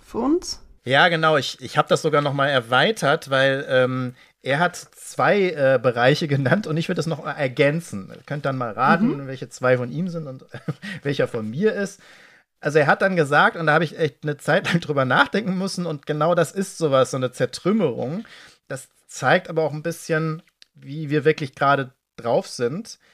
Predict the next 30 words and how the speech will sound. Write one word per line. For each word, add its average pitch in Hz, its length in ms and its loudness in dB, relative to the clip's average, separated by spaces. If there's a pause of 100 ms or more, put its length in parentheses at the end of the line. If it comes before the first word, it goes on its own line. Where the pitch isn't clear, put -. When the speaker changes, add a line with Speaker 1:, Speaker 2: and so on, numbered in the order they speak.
(400)
Speaker 2:
Er 127 160 -10
hat 170 140 -6
nämlich 160 200 -4
auf 151 100 -6
der 147 120 0
Veranstaltung 175 640 -2
gesagt, 151 360 0
dass 147 120 -4
er 135 100 -2
zwei 180 540 2
Dinge 202 400 -2
immer 190 320 0
mehr 165 240 4
aus 147 120 2
seinem 160 220 2
eigenen 208 380 2
Kreis 135 520 2
und 123 280 -16
überhaupt 175 480 2
aber 143 160 2
auch, 143 140 0
wo 143 100 0
er 139 100 0
auftritt 180 400 0
und 147 100 -8
so 135 140 -10
weiter, 143 320 0
hört. 127 360 4
Das 117 120 -6
sind: 156 340 -14